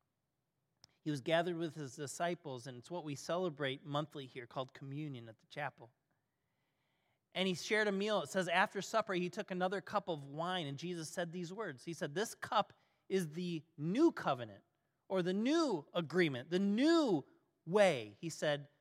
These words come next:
"between God and his people." And how was this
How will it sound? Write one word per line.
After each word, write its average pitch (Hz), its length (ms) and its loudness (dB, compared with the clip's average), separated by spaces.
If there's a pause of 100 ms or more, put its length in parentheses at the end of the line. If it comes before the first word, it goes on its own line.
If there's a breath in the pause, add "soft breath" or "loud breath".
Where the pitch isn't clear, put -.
(180)
"between 196 480 -2
God 196 360 8
and 190 100 -4
his 185 120 -4
people." 147 480 -8 (800)
And 175 160 0
how 185 300 6
was 233 180 4
this 220 340 -2